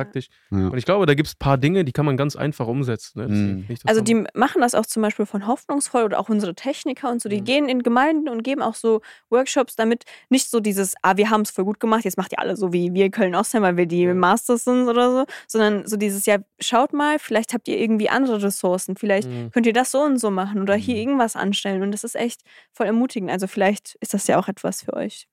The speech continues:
Speaker 3: dass man
Speaker 1: Hammer.
Speaker 3: da so investiert.
Speaker 2: Ja, ja, ja. Okay, ähm, eine Frage, ey, die habe ich, guck mal, und der, J-, Jason, du musst, du musst ehrlich sein, ne?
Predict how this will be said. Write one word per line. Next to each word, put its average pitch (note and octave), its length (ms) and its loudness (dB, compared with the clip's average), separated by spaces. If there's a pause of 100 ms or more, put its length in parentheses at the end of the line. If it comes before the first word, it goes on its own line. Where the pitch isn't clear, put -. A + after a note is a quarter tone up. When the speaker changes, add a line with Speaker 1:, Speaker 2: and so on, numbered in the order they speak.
(160)
Speaker 3:
dass - 120 -14
man C3+ 120 2
Speaker 1:
Hammer. A2+ 100 2
Speaker 3:
da A2 60 -10
so G2 60 -14
investiert. G2 420 -8
Speaker 2:
Ja, G2 120 0
ja, G2 220 0
ja. F#2+ 60 -4 (960)
Okay, C#3+ 320 2 (260)
ähm, G#2 540 4 (320)
eine C#3 180 4
Frage, D#3 340 2
ey, A2+ 80 4
die A2+ 120 4
habe C#3 160 4
ich, - 240 -4
guck C#3 120 0
mal, C3 160 2 (100)
und G#2 160 0
der, B2 140 2
J-, G#2 540 -8
Jason, B2 240 2
du - 40 6
musst, B2 180 -2
du B2 40 2
musst B2+ 140 -2
ehrlich G2 260 2
sein, F#2 360 -2
ne? A#2 240 2